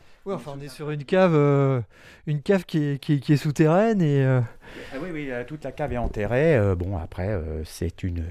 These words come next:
Speaker 2: une cave, on va dire, un peu plus moderne. Euh, mais j'ai, j'ai également, parce que moi, je vis dans la maison de mes grands-parents, où est née ma mère, hein. Donc là, euh, sous la maison, il y a trois jolies caves, euh, on va dire, euh, voûtées en pierre, euh,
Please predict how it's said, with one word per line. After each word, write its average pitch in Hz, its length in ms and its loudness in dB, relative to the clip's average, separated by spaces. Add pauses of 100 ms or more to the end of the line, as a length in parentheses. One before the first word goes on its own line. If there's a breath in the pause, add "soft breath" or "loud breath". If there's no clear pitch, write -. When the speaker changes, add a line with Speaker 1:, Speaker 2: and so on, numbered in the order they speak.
(140)
Speaker 2:
une 104 140 -6
cave, 98 240 0
on 87 60 -4
va 92 120 -4
dire, 95 200 -4
un 90 40 -4
peu 98 140 -4
plus 107 160 -2
moderne. 110 500 2
Euh, 87 220 -2 (500 loud breath)
mais 113 240 4
j'ai, 123 240 2
j'ai 127 200 2
également, 135 420 2
parce 110 180 -4
que - 80 -6
moi, 117 160 0
je 104 140 -2
vis 104 220 -2
dans 117 120 0
la 104 120 0
maison 110 260 0
de 107 60 0
mes 98 100 0
grands-parents, 104 540 0
où 113 100 0
est 92 80 0
née 110 120 0
ma 90 140 0
mère, 131 300 0
hein. 120 140 -2 (120)
Donc 101 240 -4
là, 131 200 4
euh, 101 120 2
sous 127 220 -4
la 117 100 4
maison, 110 380 0
il 127 60 -2
y 107 60 0
a 95 120 0
trois 120 240 0
jolies 101 260 0
caves, 113 360 0
euh, 90 240 2
on 92 60 0
va 87 140 2
dire, 95 300 0
euh, 90 80 4
voûtées 107 520 2
en 90 120 2
pierre, 104 440 2
euh, 85 380 0